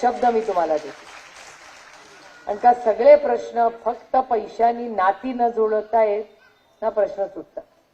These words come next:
शिक्षण असेल, मला खरं सांगा, मला एका महिलेनी परवा सांगितलंय की आम्हाला या सरकारने सांगितलं होतं की सगळ्या मुलींची फी पूर्णपणे सरकार माफ करेल.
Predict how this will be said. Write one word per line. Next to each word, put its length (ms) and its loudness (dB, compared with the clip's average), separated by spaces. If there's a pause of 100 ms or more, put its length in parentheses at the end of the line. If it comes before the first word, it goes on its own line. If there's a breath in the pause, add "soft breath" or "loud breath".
(1160)
शिक्षण 440 -2
असेल, 380 -2
मला 200 2
खरं 280 -4
सांगा, 300 -4 (520)
मला 180 -2
एका 180 0
महिलेनी 420 0
परवा 320 0
सांगितलंय 500 -16 (880)
की 80 -10 (300)
आम्हाला 500 2 (600)
या 120 6
सरकारने 580 0
सांगितलं 420 -4
होतं 180 -2
की 180 -10
सगळ्या 560 0
मुलींची 760 -8 (720)
फी 180 2 (120)
पूर्णपणे 720 0 (320)
सरकार 380 2
माफ 380 -4
करेल. 260 -6